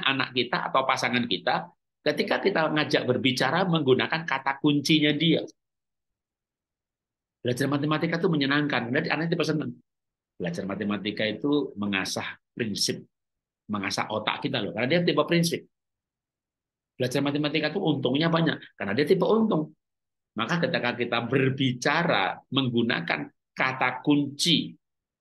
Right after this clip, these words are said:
dari orang yang kita ajak bicara, ya, maka tentu pembicaraan kita diterima.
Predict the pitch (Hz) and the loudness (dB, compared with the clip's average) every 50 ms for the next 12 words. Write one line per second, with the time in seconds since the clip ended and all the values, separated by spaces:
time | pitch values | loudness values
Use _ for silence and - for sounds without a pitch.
0 | _ _ _ _ _ _ _ _ _ _ _ _ _ - 139 117 101 98 104 131 | _ _ _ _ _ _ _ _ _ _ _ _ _ 2 2 2 0 -2 2 2
1 | 156 180 170 - 113 113 113 147 156 165 156 135 117 117 - 123 120 - - - | 2 2 4 2 0 2 0 0 0 -2 -2 -2 -2 -2 -2 -2 -2 -2 -2 -4
2 | - 98 87 - - - - - 95 82 - 90 87 117 107 92 76 73 71 - | -4 -6 -6 -6 -6 -6 -8 -10 -10 -8 -8 -8 -6 -6 -4 -4 -6 -6 -8 -14
3 | _ _ _ _ _ _ _ _ _ _ _ _ _ - - 71 78 98 120 131 | _ _ _ _ _ _ _ _ _ _ _ _ _ -8 -6 -6 -4 -4 -6 -10
4 | - - _ _ - 82 78 78 - 135 131 - 87 82 - 147 147 151 151 - | -12 -18 _ _ -12 -12 -10 -8 -8 -8 -6 -6 -6 -2 2 2 2 2 0 -6
5 | - _ _ _ _ _ _ _ _ _ _ _ _ _ _ _ _ _ _ _ | -12 _ _ _ _ _ _ _ _ _ _ _ _ _ _ _ _ _ _ _
6 | _ _ _ _ - 123 117 107 107 - 117 98 73 85 98 104 95 87 - - | _ _ _ _ -4 -4 -2 -4 -4 -4 -4 -2 -2 -4 -4 -4 -4 -4 -4 -4
7 | - - - 143 139 147 131 107 | -4 -4 -2 -2 -2 -2 -4 -6